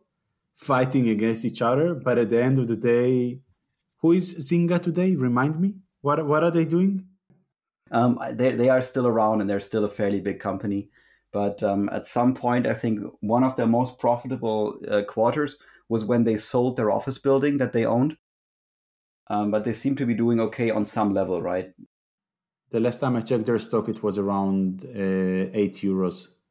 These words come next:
Speaker 1: if I remember correctly.
Speaker 2: Anyway, so essentially, you know, uh, Facebook was the platform, and then all these games companies were sitting on top of it. And now Apple is the platform, and, and Epic is sitting on top of it, right? But what Epic
Speaker 1: Yeah.
Speaker 2: is doing is that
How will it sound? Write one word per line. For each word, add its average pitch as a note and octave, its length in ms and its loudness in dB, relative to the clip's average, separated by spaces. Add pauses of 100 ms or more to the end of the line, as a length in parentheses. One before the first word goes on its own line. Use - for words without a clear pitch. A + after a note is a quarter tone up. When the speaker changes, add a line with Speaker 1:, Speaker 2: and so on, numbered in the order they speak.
(160)
Speaker 1:
if - 160 -12
I G#2+ 40 -8
remember F#2+ 260 -2
correctly. F#2 480 -6 (880)
Speaker 2:
Anyway, B2+ 380 2
so A#2 320 0
essentially, C3 600 -2
you A#2 180 0
know, A#2 300 2
uh, - 320 -6 (400)
Facebook C3+ 360 0
was B2+ 160 -2
the C3 80 -8
platform, A#2 800 0
and G#2 180 0
then G#2 180 0
all G#2+ 160 2
these A2 180 -2
games G#2+ 300 -2
companies A2 460 -4
were G2+ 240 -4
sitting G#2+ 300 -2
on G2+ 80 0
top G#2+ 200 -4
of G2+ 120 -4
it. G2 160 -6 (600)
And B2+ 100 2
now C#3+ 160 2
Apple E3 260 -2
is A2 80 -6
the - 80 -10
platform, F#2+ 560 -4
and, F#2+ 220 -4
and G2+ 160 -2
Epic C3+ 300 -2
is F#2+ 140 -8
sitting F#2+ 240 -10
on F2+ 80 -8
top F2+ 220 -8
of - 120 -12
it, - 120 -16
right? G2 220 -8 (600)
But A#2+ 140 0
what B2+ 140 2
Epic B2+ 180 0
Speaker 1:
Yeah. A2+ 100 2
Speaker 2:
is A2+ 120 -8
doing B2 380 0
is A2 180 -8
that A2 240 -4